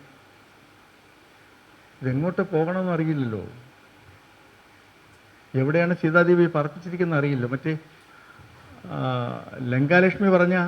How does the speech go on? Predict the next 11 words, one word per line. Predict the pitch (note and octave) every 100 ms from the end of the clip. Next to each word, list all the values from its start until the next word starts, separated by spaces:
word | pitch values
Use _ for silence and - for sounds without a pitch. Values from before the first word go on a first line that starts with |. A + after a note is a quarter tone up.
| F3+ - - - - - - - - - - - - C3
അശോകവനം | - F#3+ G3+ G#3 G3+
എന്നുള്ളത് | G3 F#3+ G3 G3
കേട്ടിട്ട് | D#3 E3+ E3+ F3+
പെട്ടെന്നങ്ങ് | F3+ D#3+ G3 G3 F#3 F3+ - - - - - - - - - - - - - - - - - - - - -
അശോകവനം | - F#3+ G3+ A3 G#3 G#3
എന്ന് | G#3 G3
കേട്ടു, | F#3+ F#3+ C#3+
പക്ഷെ | - F3+
അത് | F3 G3+ E3+ F#3 - - - - - -
മനസ്സിലങ്ങോട്ട് | D3+ F3 G#3 G3+ G3+ G3+ F#3+ - - - - - _ - - - -
ഉറപ്പിച്ചില്ല. | D#3+ G3 G3+ G#3 D#3+